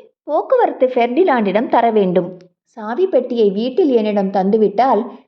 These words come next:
வேலை முடிந்தது. இருக்கும் உணவை அறிந்துவிட்டு இங்கே திரும்பி வந்துவிட வேண்டும்.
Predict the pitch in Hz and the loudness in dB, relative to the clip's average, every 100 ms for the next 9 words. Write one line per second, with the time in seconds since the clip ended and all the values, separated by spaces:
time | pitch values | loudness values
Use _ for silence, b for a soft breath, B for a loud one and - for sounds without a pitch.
0 | _ 311 359 320 254 339 254 254 233 208 | _ -8 -4 -2 -2 0 -2 0 2 2
1 | 202 - - - 208 247 - 440 240 226 | 0 -4 -20 -12 -8 -6 -4 -2 0 0
2 | 233 196 196 233 233 175 - 247 240 - | 0 0 0 0 0 0 2 2 2 -4
3 | - 320 320 302 339 277 277 330 240 247 | -12 -6 -2 0 0 -2 0 0 0 2
4 | 269 220 196 185 185 185 185 | 2 2 0 -2 -2 -4 -8